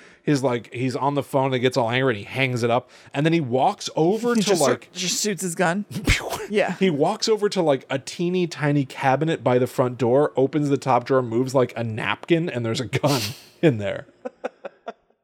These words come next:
Speaker 1: Everybody, please,
Speaker 2: Oh,
Speaker 1: I implore you,
Speaker 2: God.
Speaker 1: if you're a gun owner,
Speaker 2: Yeah, let's, let's get it a little safer than a
Speaker 1: let's,
Speaker 2: napkin.
Speaker 1: let's lock it up. A napkin's not
Speaker 2: Yeah.
Speaker 1: gonna do, all right? Don't go by Unsolved Mysteries reenactments.
Speaker 2: <laughs> Right.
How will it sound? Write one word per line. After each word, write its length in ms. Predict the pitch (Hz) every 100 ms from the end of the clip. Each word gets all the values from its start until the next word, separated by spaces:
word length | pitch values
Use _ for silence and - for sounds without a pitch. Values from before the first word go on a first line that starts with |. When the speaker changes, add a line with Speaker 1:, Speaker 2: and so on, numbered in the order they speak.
| _ -
Speaker 1:
Everybody, 580 | 156 160 151 123 107 101 104 - -
please, 380 | - 151 123 -
Speaker 2:
Oh, 60 |
Speaker 1:
I 80 | 135
implore 460 | 131 127 - 143 143
you, 60 | 123 101
Speaker 2:
God. 120 | 104 - _ _ _ _ _ -
Speaker 1:
if 240 | 170 175
you're 200 | 180 185
a 40 | 151
gun 260 | 143 160 151
owner, 440 | 131 123 156 - _ _ -
Speaker 2:
Yeah, 360 | 226 262 202 156 208 202 -
let's, 460 | 233 269 262 - -
let's 200 | 285 269
get 160 | 339 302
it 40 |
a 60 | 294
little 180 | 262 233
safer 340 | 269 233 220
than 100 | 208
a 200 | 190 185 196
Speaker 1:
let's, 180 | 143
Speaker 2:
napkin. 100 | 156
Speaker 1:
let's 160 | 170 160
lock 300 | 160 165 160
it 60 | 151
up. 120 | 131
A 40 | 135
napkin's 540 | 143 156 160 185 151
not 260 | 147 147 131
Speaker 2:
Yeah. 60 | 143
Speaker 1:
gonna 80 | 131
do, 360 | 147 143 113 -
all 140 | 123 131
right? 240 | 131 139
Don't 240 | 151 156
go 120 | 139 165
by 200 | 165 160
Unsolved 520 | 143 151 175 156 139
Mysteries 520 | 143 151 - 151 131
reenactments. 920 | 120 139 131 127 131 135 127 381 -
Speaker 2:
<laughs> 60 | 240
Right. 380 | 220 190 175